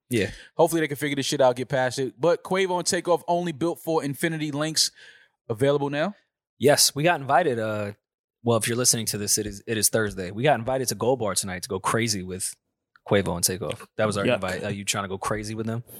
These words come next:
Speaker 2: Oh, I didn't. Oh, that was the invite?
Speaker 1: Yeah, it's
Speaker 2: Oh,
Speaker 1: our
Speaker 2: God, I
Speaker 1: invite.
Speaker 2: say I didn't hear nothing about that.
Speaker 1: <laughs>
Speaker 2: Um, but no, thank you. I'm not
Speaker 1: You sure
Speaker 2: trying.
Speaker 1: you don't wanna go?
Speaker 2: Nah.
Speaker 1: I wasn't gonna go either, but if you wanna go, I'll go.
Speaker 2: Nah, nah, nah. I'm cool on Quavo and Takeoff. Uh, but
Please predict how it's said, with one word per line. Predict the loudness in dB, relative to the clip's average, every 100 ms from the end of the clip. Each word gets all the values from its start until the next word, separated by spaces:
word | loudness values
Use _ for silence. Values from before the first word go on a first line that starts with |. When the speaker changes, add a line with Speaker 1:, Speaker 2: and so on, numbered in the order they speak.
| -18 2
Speaker 2:
Oh, | 6
I | 6
didn't. | 4 0 -4 -10 _
Oh, | 0
that | 4
was | 4
the | 2
invite? | -4 -4 -6 _
Speaker 1:
Yeah, | -2
it's | 0
Speaker 2:
Oh, | 2
Speaker 1:
our |
Speaker 2:
God, | 2
I | 2
Speaker 1:
invite. | 2
Speaker 2:
say | 0
I |
didn't | -2 -2
hear | -2
nothing | -4 -4
about | -2 0 2
that. | 0 -2 -8 -10
Speaker 1:
<laughs> | -8 -2
Speaker 2:
Um, | 2 2
but | 2
no, | 0 0
thank | 0 -2
you. | -4 -4 4 4
I'm | 4
not | 0
Speaker 1:
You | 0
sure | 2
Speaker 2:
trying. | 2
Speaker 1:
you |
don't | 0 0
wanna | -2
go? | -4 -6 -2
Speaker 2:
Nah. | 2 4 4 0
Speaker 1:
I | 2
wasn't | 4 2 0
gonna | 0
go | 0
either, | 0 -2 -2
but | -4
if |
you | -2
wanna | 0 0
go, | 0
I'll | 0
go. | 0
Speaker 2:
Nah, | 0
nah, | 0
nah. | -2
I'm | -4
cool | -4 -2 0
on | -2
Quavo | 0 0 0 -4
and | -2
Takeoff. | -2 0 -2 0
Uh, | 0 0
but | 2 2